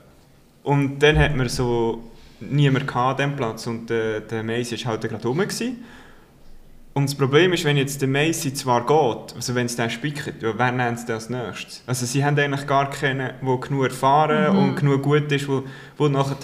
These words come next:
Speaker 1: das wird nur noch schlimmer in dem Sinn, oder er muss sicher nicht besser, sehr wahrscheinlich. Und von dem her, es macht gar keinen Sinn, dass sie den lassen gehen. Aber was eine gute Idee wäre, ist zum Beispiel, ähm,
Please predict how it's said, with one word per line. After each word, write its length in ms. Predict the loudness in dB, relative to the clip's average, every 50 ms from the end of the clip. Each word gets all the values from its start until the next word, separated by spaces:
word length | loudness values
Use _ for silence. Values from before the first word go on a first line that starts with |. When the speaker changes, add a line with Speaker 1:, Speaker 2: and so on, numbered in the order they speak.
| -4
Speaker 1:
das 260 | -2 -2 -2 -2 0 2
wird 180 | 2 2 2
nur 260 | 2 4 4 6 6
noch 200 | 4 4 2 2 2
schlimmer 380 | 2 2 4 4 4 2 2 0
in 100 | 0 2
dem 220 | 2 0 0 0
Sinn, 340 | -2 -2 -2 -4 -4 -4 -2
oder 240 | -2 -2 -2 -2 -4 -4 -6 -10 -18 -20 -20 -10 -2
er 100 | 0 2 2
muss 160 | 2 2 2
sicher 260 | 2 2 2 2 0 0
nicht 220 | 0 0 0 0
besser, 380 | 0 0 0 0 -2 -6 -6 -8 -8 -10 -14 -20 -18 -4
sehr 220 | 2 2 4 4 4
wahrscheinlich. 520 | 0 -2 -2 -2 -4 -4 -6 -8 -12 -14 -16 -18 -20 -20 -20 -20 -20 -20 -20 -20 -18 -8
Und 140 | -6 -4 -4
von 160 | -2 -2 0
dem 220 | 2 2 4 6 6
her, 340 | 6 6 4 4 0 -4 -8
es 160 | -8 -8 -2 0
macht 220 | 2 2 2 2
gar 200 | 2 0 0 0
keinen 140 | -2 -6 -4
Sinn, 240 | -2 -2 0 0 0
dass 140 | 0 -2 -2
sie 80 | -4 -2
den 220 | -2 0 0 0
lassen 180 | 0 -2 -4 -4
gehen. 320 | -6 -4 -4 -6 -6 -6 -8 -14 -20 -20 -20 -20 -20 -20 -20 -16 -6 -4
Aber 220 | -2 -2 0 2 4
was 220 | 4 4 4 4
eine 80 | 0 0
gute 300 | 2 2 2 2 0 -4
Idee 280 | 0 2 2 4 4 2
wäre, 240 | 2 0 0 -2 -4 -8 -16 -18 -20 -20 -20 -20 _ -20 -20 -20 -20 -20 -20 _ _ _ -20 -20 -20 -6 -2
ist 240 | 0 2 2 2 0
zum 160 | 0 0 2
Beispiel, 680 | 2 2 2 0 -2 -2 0 0 2 2 2 2 0 0 0
ähm, 420 | -2 -2 -2 -4 -4 -6 -8 -10